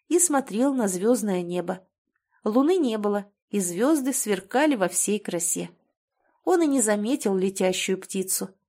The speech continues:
Через минут пять увидел бегущую к нему бабушку Свету.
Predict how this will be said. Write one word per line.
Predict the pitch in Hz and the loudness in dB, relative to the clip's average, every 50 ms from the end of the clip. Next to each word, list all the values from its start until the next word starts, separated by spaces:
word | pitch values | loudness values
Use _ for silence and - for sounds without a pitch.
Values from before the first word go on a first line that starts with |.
| _ _ _ _ _ _ _ _ | _ _ _ _ _ _ _ _
Через | - - 214 185 202 196 196 | -4 -2 0 0 0 0 0
минут | 196 196 190 185 185 185 | 0 0 -2 -2 -4 0
пять | - 247 277 285 285 - | 2 2 2 2 0 -4
увидел | - 196 190 240 254 269 294 240 | -4 -4 -2 0 2 4 4 4
бегущую | 196 208 202 - 247 262 254 - 226 214 | 2 0 0 2 0 2 2 0 -2 -4
к | 202 - | -4 -2
нему | 208 208 226 254 294 | -4 -2 -2 0 0
бабушку | 254 214 220 226 226 233 - - - 247 | 0 0 0 0 0 -4 -4 -4 -6 -4
Свету. | - - 214 185 180 175 - 165 180 - | -4 -2 -2 -2 -4 -4 -6 -10 -12 -12